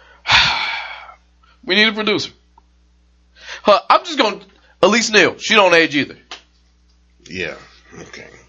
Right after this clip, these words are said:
Speaker 1: Uh, A J, if you listen. Shit, we, we may have, as,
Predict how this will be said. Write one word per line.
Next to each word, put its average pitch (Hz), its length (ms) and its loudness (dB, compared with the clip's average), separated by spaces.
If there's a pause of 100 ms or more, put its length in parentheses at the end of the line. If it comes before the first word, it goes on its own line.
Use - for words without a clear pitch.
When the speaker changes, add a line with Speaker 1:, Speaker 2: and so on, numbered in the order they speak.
(120)
Speaker 1:
Uh, 95 680 6 (1600)
A 156 140 4
J, 160 220 -2
if 107 120 -12
you 104 60 -6
listen. 107 400 -4 (1400)
Shit, 127 400 0
we, 294 180 -6 (560)
we 311 140 2
may 381 240 4
have, 285 360 0
as, 190 200 2